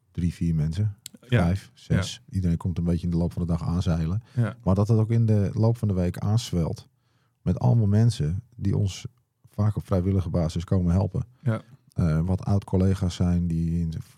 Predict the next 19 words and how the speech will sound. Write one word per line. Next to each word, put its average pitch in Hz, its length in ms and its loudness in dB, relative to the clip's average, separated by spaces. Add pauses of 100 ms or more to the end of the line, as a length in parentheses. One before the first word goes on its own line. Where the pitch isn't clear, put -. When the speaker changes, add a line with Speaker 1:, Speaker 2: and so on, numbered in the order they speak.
Speaker 1:
verleden 92 320 2
voor 87 120 -6
ons 87 140 -2
gewerkt 85 360 -2
hebben 80 260 0
toen 85 140 -6
wij 82 140 0
nog 80 220 -4
ook 85 120 -6
de 87 60 0
motorbladen 78 600 0
en 78 80 -2
zo, 80 320 -2
eh, 80 200 -2
op 82 80 -6
de 120 60 -2
Speaker 2:
Ja. 117 120 4
Speaker 1:
marketing 92 320 -2
hadden. 85 380 0